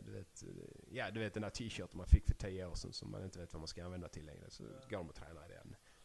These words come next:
Det är liksom, det är ingen som bryr sig om det är liksom något upprivet hål på byxorna och sådär där nere.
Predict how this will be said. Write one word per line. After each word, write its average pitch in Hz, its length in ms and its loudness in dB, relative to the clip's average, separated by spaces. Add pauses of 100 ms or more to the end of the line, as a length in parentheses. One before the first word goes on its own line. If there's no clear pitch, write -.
Det - 60 -6
är 104 60 -2
liksom, 92 360 -6
det 95 40 -4
är - 20 0
ingen 101 120 0
som 95 120 -2
bryr 90 160 8
sig - 140 -6
om 82 60 -8
det 82 60 -8
är 80 40 -10
liksom 80 240 -8
något 82 180 -10
upprivet 80 480 12
hål 92 180 -10
på - 140 12
byxorna - 400 10
och - 140 -8
sådär - 300 -8
där 50 120 -16
nere. - 180 -16